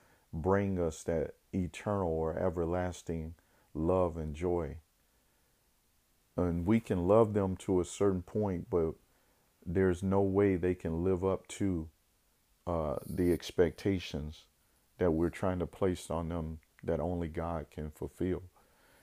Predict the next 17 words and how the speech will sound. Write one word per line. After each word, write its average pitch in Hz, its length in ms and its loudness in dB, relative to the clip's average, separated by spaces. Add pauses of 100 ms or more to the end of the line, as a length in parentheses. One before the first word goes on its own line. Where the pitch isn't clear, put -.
(220)
God 95 300 8
is 90 140 0
the 90 80 -2
only 104 260 0
one 101 300 -2
that 87 180 -2
we 85 140 0
can 80 260 -6
love 90 240 2
with 82 140 0
all 92 280 0
our 85 140 -4
heart, 87 440 -4
soul, 95 300 0
mind, 87 300 -4
and 80 120 -6
strength, - 460 -8